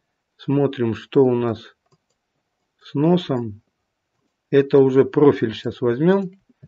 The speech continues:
фас. И будем уже дальше дорабатывать. Пока работаем с профилем. Так, следующая мышца, вот эта.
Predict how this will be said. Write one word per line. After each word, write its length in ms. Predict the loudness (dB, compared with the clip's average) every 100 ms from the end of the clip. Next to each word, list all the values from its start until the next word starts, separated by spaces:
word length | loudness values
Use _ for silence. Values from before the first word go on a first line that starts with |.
| _
фас. 460 | -4 0 0 -4 _ _ _ _ _ _ _ _ _ _ -8
И 100 | -6
будем 400 | -2 -2 0 -4
уже 200 | -2 -2
дальше 360 | 0 -2 -2
дорабатывать. 680 | -4 -2 -2 -2 -4 -4 -4
Пока 300 | -6 0 2
работаем 520 | 2 0 -2 -2 -4
с 80 | -6
профилем. 560 | -2 -2 0 -8 -10 -14 _ _ _ _ _ _ _ _ _ _ _
Так, 260 | -2 -2
следующая 600 | -2 2 2 2 -2 0
мышца, 420 | 0 0 -2 -2 -2
вот 240 | -2 4
эта. 360 | 2 4 -6